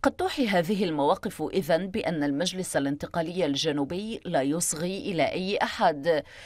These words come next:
وأنه أعاد تمتين التوافق بين مكونات التحالف، ولكن هذا غير وارد في المعادلة هناك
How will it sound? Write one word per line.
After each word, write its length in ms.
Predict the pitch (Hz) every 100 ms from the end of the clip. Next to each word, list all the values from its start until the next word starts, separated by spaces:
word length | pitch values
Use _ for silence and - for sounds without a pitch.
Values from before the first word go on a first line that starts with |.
| - -
وأنه 720 | 170 156 190 185 175 208 240 -
أعاد 640 | 180 156 135 170 175 196
تمتين 520 | 190 190 185 214 202 196
التوافق 720 | 196 - 190 196 - 208 214
بين 320 | 196 190 196
مكونات 680 | 185 - 190 180 180 170 175
التحالف، 800 | 160 - - 147 107 139 - 156 - - - - - 240
ولكن 320 | 262 262 226
هذا 440 | 226 220 208 208
غير 440 | 185 190 180 185 190
وارد 640 | 190 185 185 185 185 190
في 140 | - 202
المعادلة 600 | 160 151 156 156 165 175
هناك 840 | 214 202 233 262 202 156 - 170